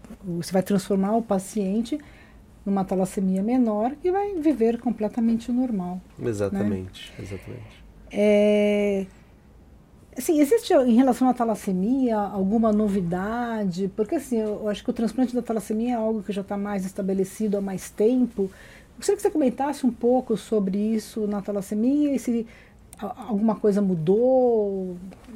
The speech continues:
Speaker 1: tem alguma novidade, o que que
Speaker 2: A,
Speaker 1: você faz?
Speaker 2: a, a talassemia, ela, por N motivos, o, o falciforme a gente acabou de comentar cinco anos atrás, né?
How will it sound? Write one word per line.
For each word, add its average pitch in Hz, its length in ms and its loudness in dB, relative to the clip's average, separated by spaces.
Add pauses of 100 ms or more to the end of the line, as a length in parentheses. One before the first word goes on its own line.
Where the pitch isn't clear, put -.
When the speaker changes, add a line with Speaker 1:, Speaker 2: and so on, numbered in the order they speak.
(120)
Speaker 1:
tem 214 140 2
alguma 208 260 2
novidade, 196 880 0
o 190 40 -6
que 233 100 -6
que 123 80 -2
Speaker 2:
A, 127 120 2
Speaker 1:
você - 60 -6
faz? 185 200 -2
Speaker 2:
a, 117 580 -4
a 127 80 4
talassemia, 151 1120 2
ela, 117 540 0 (160)
por 117 160 0
N 127 200 0
motivos, 139 800 -2
o, 131 280 2
o - 20 0
falciforme 151 460 -2
a - 20 -2
gente 160 160 -8
acabou 135 180 0
de - 120 -4
comentar 123 400 -2
cinco 147 420 -4
anos 110 300 -2
atrás, 98 560 -4
né? 101 160 -8